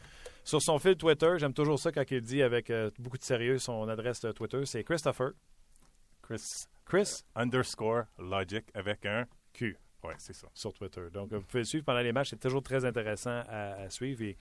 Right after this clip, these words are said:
Speaker 2: Merci,
Speaker 1: vous
Speaker 2: Martin.
Speaker 1: pourrez, euh, fait plaisir, vous pourrez retweeter, euh, les, euh, statistiques qui vous intéressent, euh, au sujet du match. Christopher fait ça, euh, pendant, euh, toute la, les, les, les parties. C'est tellement, c'est tellement intéressant.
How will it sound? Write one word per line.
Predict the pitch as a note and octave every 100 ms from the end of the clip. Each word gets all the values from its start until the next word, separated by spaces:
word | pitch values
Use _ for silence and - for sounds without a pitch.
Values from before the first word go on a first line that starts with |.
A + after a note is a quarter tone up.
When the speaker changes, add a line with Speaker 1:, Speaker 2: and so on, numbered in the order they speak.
| - G#2+
Speaker 2:
Merci, | F#2+ A2
Speaker 1:
vous | G2+
Speaker 2:
Martin. | G#2
Speaker 1:
pourrez, | A#2 A2+ A#2+ A2+
euh, | G#2 F#2+ F#2 F2
fait | B2+
plaisir, | A2+ A2 B2+
vous | A2+
pourrez | B2+ A#2+
retweeter, | A#2+ A2+ A2+ A2+ A2+ - - - _ -
euh, | E2 F2 E2+ E2+ E2 E2 -
les, | G#2 G#2 F#2+
euh, | F2+
statistiques | A2+ - - C3+
qui | A2
vous | G2+
intéressent, | G#2+ G2 G2+ B2 - F2
euh, | F#2 F2+
au |
sujet | F#2 A2+ A2
du | G2+
match. | B2+ - _ - _ -
Christopher | A#2+ A2+ - B2
fait | A2
ça, | - A#2
euh, | A2 F#2+ F2+ F2
pendant, | E2+ G#2+
euh, | G#2+ G#2 F2+ F2+ - - - _ _ -
toute | C3 A#2
la, | G#2+
les, | F#2+ G2+ G#2+ A2
les, | G#2+ A2
les | G#2
parties. | G2+ F#2 C3+
C'est | A2
tellement, | G2+ G#2 A2 A2+ G2 F2
c'est | E2 G#2+
tellement | A2+ A2+
intéressant. | A2 G#2 F#2+ -